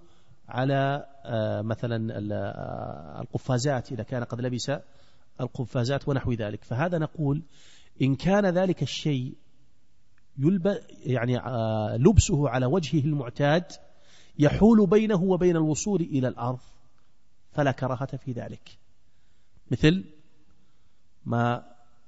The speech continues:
أن ال-، إذا كان يلبس مثلًا الشراب، عليه شراب، من المعلوم أن الشراب يمنع وصول أطراف الأصابع إلى، آه، الأرض، فهنا لا كراهة في هذا،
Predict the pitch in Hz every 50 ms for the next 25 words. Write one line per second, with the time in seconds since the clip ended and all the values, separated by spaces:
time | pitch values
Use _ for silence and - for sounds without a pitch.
0 | - - - 123 120 117 120 117 117 - 131 127 117 - - 123 127 123 - 135
1 | 131 127 131 139 139 135 - 151 131 135 135 139 139 - - - 180 165 180 160
2 | 151 151 - - - - - - - - - - - - - - - - - -
3 | - - - - 120 120 117 113 - 151 143 143 135 147 - - - - - -
4 | - - - 131 131 135 147 135 156 143 135 123 - - - 131 127 143 156 160
5 | 147 160 151 147 151 131 135 135 - - 165 151 170 175 - - - - - -
6 | - - - 147 139 - 135 123 123 - 147 135 131 131 120 143 131 131 139 147
7 | 185 190 - - - - - - - - - - - - - - - - - 127
8 | 123 120 120 123 123 127 127 139 - 185 143 131 110 - - - - - - 117
9 | 147 196 185 151 190 190 - 170 147 135 117 117 - 135 117 - 135 110 143 131
10 | 117 123 135 147 160